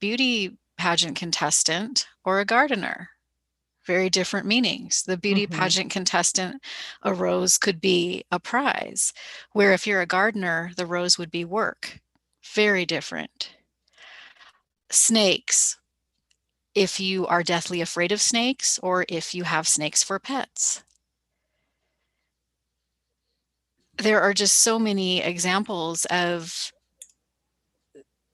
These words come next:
Speaker 1: the individual. Um, a cow, for example, in some cultures, a cow is sacred. In other cultures, we eat cows or raise them.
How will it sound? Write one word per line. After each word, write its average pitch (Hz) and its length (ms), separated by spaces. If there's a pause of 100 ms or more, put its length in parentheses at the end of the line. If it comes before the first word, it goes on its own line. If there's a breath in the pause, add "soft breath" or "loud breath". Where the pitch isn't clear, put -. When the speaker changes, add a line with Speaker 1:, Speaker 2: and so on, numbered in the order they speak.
(420)
Speaker 1:
the 196 220
individual. 190 640
Um, 208 260
a 156 80
cow, 233 320
for 196 160
example, 143 540
in 185 160
some 208 280
cultures, 196 580
a 170 60
cow 170 260
is 165 120
sacred. - 560 (440 soft breath)
In 190 140
other 180 240
cultures, 170 580
we 180 80
eat 226 240
cows 175 480
or 180 140
raise 190 260
them. - 280